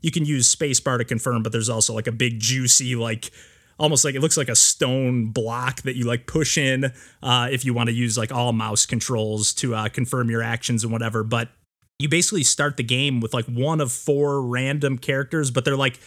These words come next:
they're not totally randomized. They're, like, four kinda characters that have their own specific abilities and classes, and you pick one of those, and then as you keep, like, clearing floors,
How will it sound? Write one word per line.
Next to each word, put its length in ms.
they're 100
not 160
totally 400
randomized. 600
They're, 140
like, 180
four 360
kinda 240
characters 680
that 140
have 160
their 180
own 460
specific 580
abilities 560
and 140
classes, 520
and 100
you 60
pick 240
one 200
of 60
those, 380
and 120
then 100
as 120
you 80
keep, 240
like, 220
clearing 460
floors, 760